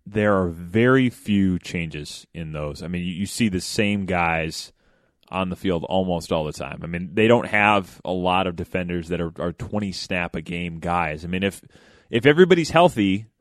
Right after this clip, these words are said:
they generally have, what, twelve,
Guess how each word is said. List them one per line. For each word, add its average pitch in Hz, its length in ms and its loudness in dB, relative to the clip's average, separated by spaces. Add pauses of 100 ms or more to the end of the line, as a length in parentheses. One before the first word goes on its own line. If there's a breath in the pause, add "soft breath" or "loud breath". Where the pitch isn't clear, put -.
(720)
they 120 440 2
generally 113 960 2 (100)
have, 101 440 -2 (560)
what, 98 420 0 (180)
twelve, 117 1080 -4